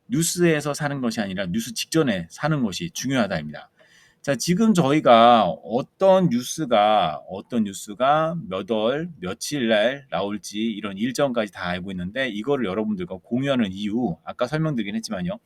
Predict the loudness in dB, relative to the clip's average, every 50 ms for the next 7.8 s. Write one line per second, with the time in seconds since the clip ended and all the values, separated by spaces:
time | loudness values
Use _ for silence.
0 | _ _ _ _ -6 -2 0 0 0 0 -2 -2 -2 -4 -4 -4 -4 -6 -6 -4
1 | -4 -6 -6 -6 _ _ _ _ _ _ _ _ _ _ _ -16 -16 _ _ _
2 | _ -20 _ _ -2 2 2 4 4 4 2 2 2 0 0 -2 -4 -6 0 2
3 | 2 2 2 2 -2 -4 -4 -4 -4 -2 0 0 2 0 -2 -4 -6 -6 -4 -2
4 | -2 0 0 0 0 -2 -4 -8 _ _ _ _ -4 -2 0 0 -2 0 4 4
5 | 6 6 6 2 0 -6 _ _ _ _ _ _ 0 0 2 4 4 4 4 4
6 | 4 0 0 -2 -4 -6 -8 -2 4 4 6 6 4 2 -4 _ _ _ _ _
7 | _ -8 -2 0 2 2 0 0 0 2 4 4 4 2 0